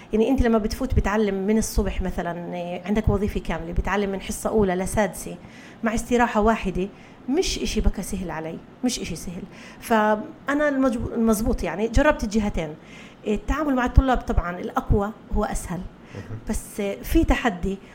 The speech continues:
Speaker 1: وكمان لما علمت الطلاب اللي أقل من ناحية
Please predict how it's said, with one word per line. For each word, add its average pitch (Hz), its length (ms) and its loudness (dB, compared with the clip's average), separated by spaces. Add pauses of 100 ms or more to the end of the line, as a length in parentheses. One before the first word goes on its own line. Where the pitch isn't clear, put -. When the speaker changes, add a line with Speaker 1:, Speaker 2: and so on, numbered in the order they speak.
(140)
Speaker 1:
وكمان 349 340 6
لما 262 160 6
علمت 254 340 2
الطلاب 240 460 4
اللي 196 480 0 (260)
أقل 240 380 6
من 208 100 2
ناحية 226 240 2